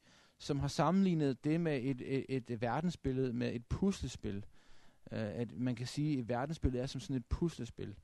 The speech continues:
øh, et, man lægger. Øh, et forsøg på at give et samlet billede af, hvordan virkeligheden er. Det vil sige, at, at et, et sådan, i, i den boldgade, så forudsætter den tanke, at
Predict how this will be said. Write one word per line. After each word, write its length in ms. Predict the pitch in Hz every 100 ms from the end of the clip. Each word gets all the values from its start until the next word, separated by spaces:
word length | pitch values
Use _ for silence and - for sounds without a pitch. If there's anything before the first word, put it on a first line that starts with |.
| - - - - - -
øh, 720 | 120 120 120 117 117 113 113 -
et, 140 | 127 -
man 180 | 123
lægger. 360 | 120 127 147 123 98 73 -
Øh, 180 | 87 117
et 100 | 135
forsøg 400 | 135 - 180 165
på 220 | 175 170
at 280 | 135 131 -
give 220 | 165 175
et 100 | 139
samlet 640 | - - 135 170 208 170
billede 460 | - 131 147 170 143
af, 280 | 135 135 104 - - - _
hvordan 520 | - 120 123 123 139 127
virkeligheden 540 | 160 123 117 117 113
er. 220 | 98 101 127 - - - _ _ _ _ - - -
Det 60 |
vil 80 | 135
sige, 340 | - 170 175
at, 120 | 123 110 - - - _
at 160 | 127 117
et, 120 | 117 -
et 140 | 127
sådan, 240 | 175 160
i, 220 | 151 143 -
i 260 | 151 - 151
den 220 | 180 180
boldgade, 520 | 147 156 151 123 123
så 140 | -
forudsætter 640 | 151 160 139 143 - 160 170
den 180 | 139
tanke, 440 | 131 127 127 151 160 - - - -
at 160 | 139